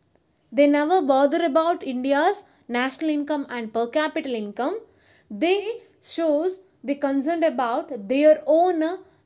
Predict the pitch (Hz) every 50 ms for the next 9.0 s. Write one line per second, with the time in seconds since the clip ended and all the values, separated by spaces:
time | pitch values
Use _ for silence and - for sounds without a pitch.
0 | _ - 247 240 - 294 285 269 254 247 262 349 381 - - _ _ _ - -
1 | 220 196 - - - 190 165 151 - - _ _ _ _ _ _ _ _ _ _
2 | _ _ _ _ _ _ _ _ _ _ _ _ _ _ _ _ _ _ _ _
3 | _ _ _ _ _ _ _ _ _ _ _ _ _ _ _ _ - 269 359 381
4 | 403 - - 302 330 359 392 427 415 415 392 - - 240 262 - - 370 403 392
5 | 392 359 349 - - 349 339 330 - 311 311 - 254 220 220 220 233 247 277 277
6 | - 349 339 311 285 269 269 294 311 359 415 - _ - 202 180 220 269 302 311
7 | 320 339 392 370 - - 269 247 247 262 277 294 285 262 233 226 240 339 453 480
8 | - _ _ _ 208 196 185 240 226 208 214 208 196 185 185 175 170 170 -